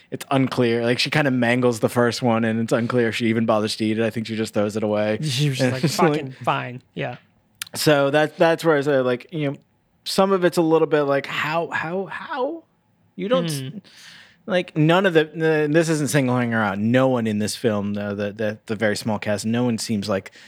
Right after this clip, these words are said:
Speaker 1: the type of person that would have survival skills. Uh,
Speaker 2: Yeah.
Speaker 1: so when I say, "You don't seem like the type," that's not just her. Um,
Speaker 2: Right.
Speaker 1: <laughs> And this is also me, like, you know, maybe I'm projecting.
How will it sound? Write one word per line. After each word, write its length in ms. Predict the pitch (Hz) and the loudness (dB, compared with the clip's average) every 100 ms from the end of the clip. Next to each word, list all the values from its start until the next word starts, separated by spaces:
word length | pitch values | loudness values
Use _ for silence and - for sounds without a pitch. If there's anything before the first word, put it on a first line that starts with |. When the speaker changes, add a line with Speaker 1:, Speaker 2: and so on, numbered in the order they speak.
| _ - | _ -8
Speaker 1:
the 100 | 101 | -2
type 180 | 110 98 | -2 -2
of 60 | |
person 300 | 101 98 104 | -4 -4 -4
that 80 | 92 | -4
would 80 | 95 | -6
have 340 | - 110 101 | -4 -4 -4
survival 400 | - 107 104 117 | -4 -4 -2 -4
skills. 360 | 127 170 170 160 _ - - - _ | -4 -2 -2 -4 _ -20 -20 -20 _
Uh, 220 | 110 104 123 | -2 2 2
Speaker 2:
Yeah. 220 | 127 101 | 0 -2
Speaker 1:
so 160 | - 113 | -2 0
when 140 | 110 | 0
I 80 | 110 | 0
say, 380 | - 110 104 104 - _ | 0 0 0 -4 -12 _
"You 160 | 117 117 | 0 0
don't 180 | 117 107 | 0 -2
seem 260 | 123 120 | 0 0
like 220 | 117 113 | 0 -2
the 80 | 113 | -4
type," 340 | 110 113 117 123 - _ | -4 -2 -2 -6 -16 _
that's 220 | 120 123 | -2 0
not 220 | 139 123 117 | 2 2 2
just 240 | 107 - | -2 -4
her. 220 | 76 - _ - - - | -8 -12 _ -20 -20 -8
Um, 400 | 95 92 85 165 | -2 -2 -2 -4
Speaker 2:
Right. 300 | 190 160 107 - | 0 2 0 -4
Speaker 1:
<laughs> 40 | 139 | 0
And 240 | 165 156 | 2 4
this 160 | 143 147 | 2 2
is 120 | 135 | 2
also 360 | 120 - 117 | 2 2 0
me, 400 | 117 123 107 95 | 2 0 0 -4
like, 460 | 98 98 95 95 - _ _ | -6 -4 -4 -6 -14 _ _
you 120 | - 82 | -14 -12
know, 80 | 92 | 0
maybe 340 | 123 127 123 | 0 2 2
I'm 120 | 113 | 0
projecting. 440 | 110 107 92 101 | 0 0 0 -2